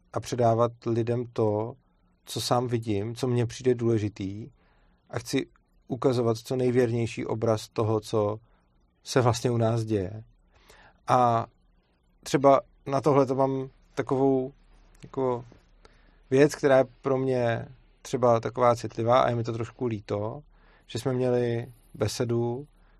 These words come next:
na který s náma byli nějaký děcka, který tam s náma chtěli jít a chtěli na besedu, protože jsme měli besedu v Brně, tak jsme je tam sebou vzali, kdo chtěl. A byli to takový docela drsnější nebo divočejší děcka.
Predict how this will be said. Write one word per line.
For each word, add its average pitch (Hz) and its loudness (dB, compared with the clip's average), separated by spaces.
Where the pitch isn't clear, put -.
na 123 0
který 120 -2
s 117 -10
náma 120 0
byli 120 -2
nějaký 110 -2
děcka, 117 -4
který 113 -4
tam 113 -2
s 98 -10
náma 107 -2
chtěli 107 -6
jít 104 -8
a 113 -8
chtěli 107 -10
na 98 -6
besedu, 117 -6
protože 110 -10
jsme 107 -10
měli 104 -6
besedu 104 -8
v 92 -14
Brně, 110 -6
tak 110 -8
jsme - -10
je 104 -8
tam 104 -8
sebou 104 -8
vzali, 95 -4
kdo 117 -6
chtěl. 123 -10
A - -2
byli 131 4
to 139 -2
takový 139 2
docela 127 4
drsnější 120 -4
nebo 117 -2
divočejší 107 -6
děcka. 120 -6